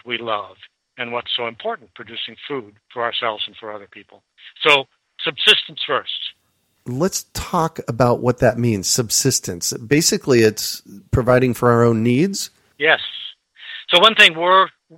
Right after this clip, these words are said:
Speaker 1: we're looking at here, and, and my wife Sarah is, is really pushing this forward, is looking at including high-calorie crops in our mix of crops.
Speaker 2: Mm-hmm.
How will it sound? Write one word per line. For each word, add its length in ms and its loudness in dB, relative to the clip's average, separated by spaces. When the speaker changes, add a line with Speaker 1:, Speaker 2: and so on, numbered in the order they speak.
Speaker 1:
we're 200 -2
looking 340 -2
at 240 0
here, 460 0
and, 280 -14
and 140 -12
my 140 0
wife 220 2
Sarah 360 2
is, 80 -8
is 120 -16
really 540 -8
pushing 400 2
this 120 -8
forward, 500 -6
is 240 0
looking 380 -4
at 100 -2
including 540 -2
high-calorie 640 -2
crops 400 -6
in 160 -4
our 100 0
mix 260 -10
of 120 -14
crops. 360 -8
Speaker 2:
Mm-hmm. 360 -4